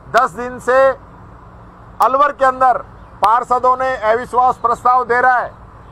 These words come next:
कलेक्टर इनकी कठपुतली बना हुआ है और वो तारीख नहीं दे रहा है। भरतपुर के अंदर जिला प्रमुख का चुनाव होना है, Notification जारी हो चुका है।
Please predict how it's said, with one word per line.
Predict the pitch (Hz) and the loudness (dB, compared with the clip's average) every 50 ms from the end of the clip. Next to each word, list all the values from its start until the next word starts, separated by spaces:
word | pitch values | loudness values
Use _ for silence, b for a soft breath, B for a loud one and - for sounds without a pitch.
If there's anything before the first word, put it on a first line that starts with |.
| - - - | -8 -4 -2
कलेक्टर | 202 226 233 233 - 247 247 247 | 0 0 0 -2 -4 -4 -4 -4
इनकी | 254 247 247 220 254 254 247 | -4 -6 -10 -14 -14 -12 -6
कठपुतली | - 247 240 - - 262 247 254 254 269 262 | -2 -2 -2 -2 -4 -6 -6 -4 -6 -4 -2
बना | 254 254 254 254 | 0 0 0 0
हुआ | 247 247 240 240 240 226 | 0 0 0 0 0 0
है | 196 139 - - - - - - - - - - - - | -2 -4 -8 -16 -20 -20 -20 -20 -20 -20 -20 -12 -4 0
और | 190 233 240 | 2 2 2
वो | 240 240 240 | 2 2 0
तारीख | - - 220 226 233 247 233 233 | 0 0 0 0 0 -4 -6 -6
नहीं | 220 226 240 240 | -6 -6 -4 -2
दे | 220 226 220 | -2 0 0
रहा | 208 196 175 | 2 0 0
है। | 143 - - - - - - - - - - - - - | -2 -4 -10 -20 -20 -20 -20 -20 -20 -20 -20 -14 -6 -2
भरतपुर | 160 220 254 - - - 262 262 269 | 0 0 0 -2 -2 -2 -4 -4 -2
के | - 269 | 0 0
अंदर | 262 254 254 254 269 269 269 - - - - - - - - - 127 | 0 0 2 0 0 0 0 0 -4 -10 -18 -20 -20 -20 -20 -18 -10
जिला | 156 220 240 254 262 | -4 0 0 0 0
प्रमुख | 262 262 262 262 262 254 - | 0 -2 -2 -2 -2 -4 -2
का | 269 262 | -2 -2
चुनाव | 254 - 254 254 254 254 262 254 | -2 -2 -2 0 0 2 2 2
होना | 226 220 233 247 262 254 | 2 2 0 0 0 0
है, | 233 220 214 185 - - - - - - - - - - 151 | 0 -2 -4 -8 -12 -16 -20 -20 -20 -20 -20 -20 -20 -8 -2
Notification | 180 226 254 254 262 269 240 233 254 - 254 254 - 262 262 262 254 | 0 0 0 0 -2 -4 -4 -4 -4 -2 -2 0 0 0 -2 0 0
जारी | 240 247 262 285 294 | 0 0 0 2 2
हो | 285 277 262 | 0 0 0
चुका | - 254 - 269 262 | -2 -4 0 2 2
है। | 247 233 208 151 | 4 2 2 -2